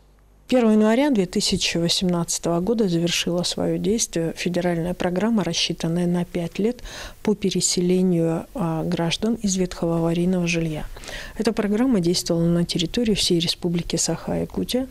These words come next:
Данный пилотный проект будет осуществляться за счет бюджетных денег Республики Саха-Якутия и будет по своему, по своему содержанию экспериментальным проектом. Но он будет, а, реализовываться на территории девяти улусов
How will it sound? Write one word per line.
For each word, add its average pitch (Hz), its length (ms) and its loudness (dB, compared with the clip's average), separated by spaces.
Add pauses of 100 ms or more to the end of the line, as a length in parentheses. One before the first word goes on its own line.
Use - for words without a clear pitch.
Данный 208 300 2
пилотный 190 400 -2
проект 170 340 -4
будет 185 240 -2
осуществляться 175 840 -2
за 170 100 -2
счет 175 280 -2
бюджетных 180 520 -2
денег 175 300 -2
Республики - 540 -4
Саха-Якутия 190 840 -4 (460)
и 208 40 0
будет 220 300 0
по - 80 -6
своему, 185 800 0 (920)
по 202 100 -2
своему 202 480 2
содержанию 202 760 0 (320)
экспериментальным 214 920 0
проектом. 175 560 -2 (460)
Но 202 160 0
он 208 120 2
будет, 180 360 -2
а, 170 380 -2
реализовываться 190 640 -2
на 175 100 -2
территории 175 440 -4
девяти 175 360 -6
улусов 196 520 -6